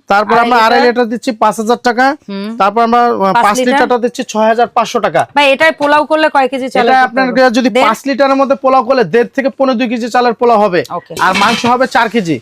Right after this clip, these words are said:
Speaker 2: আচ্ছা,
Speaker 1: আপু,
Speaker 2: ঠিক আছে।
Speaker 1: আসলে আমি কিন্তু ব্র্যান্ড বলে, এই যে দেখেন, আমরা যে একটা ব্র্যান্ড বিক্রি করি কাস্টমার, আমি আপনাকে ব্র্যান্ড দেখাচ্ছি,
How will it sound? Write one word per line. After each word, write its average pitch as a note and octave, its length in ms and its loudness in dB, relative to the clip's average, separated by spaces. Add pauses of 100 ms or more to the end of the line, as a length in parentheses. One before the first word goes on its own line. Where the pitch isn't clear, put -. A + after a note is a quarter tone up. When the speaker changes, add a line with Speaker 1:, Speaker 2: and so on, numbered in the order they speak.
Speaker 2:
আচ্ছা, E3+ 380 -10
Speaker 1:
আপু, F#3 220 -6
Speaker 2:
ঠিক B3 60 2
আছে। A3+ 80 2
Speaker 1:
আসলে C4 300 0
আমি A#3+ 300 0
কিন্তু B3 200 -2
ব্র্যান্ড G3+ 380 -2
বলে, C#4 340 2 (300)
এই G#3+ 140 0
যে B3+ 80 0
দেখেন, A#3 220 0
আমরা A3+ 200 0
যে A#3+ 60 2
একটা A#3 160 0
ব্র্যান্ড G#3+ 320 -2
বিক্রি A#3+ 200 -2
করি A3+ 160 0
কাস্টমার, G#3 480 -2 (500)
আমি A#3 200 0
আপনাকে B3+ 320 0
ব্র্যান্ড A3+ 360 -2
দেখাচ্ছি, G#3+ 460 -2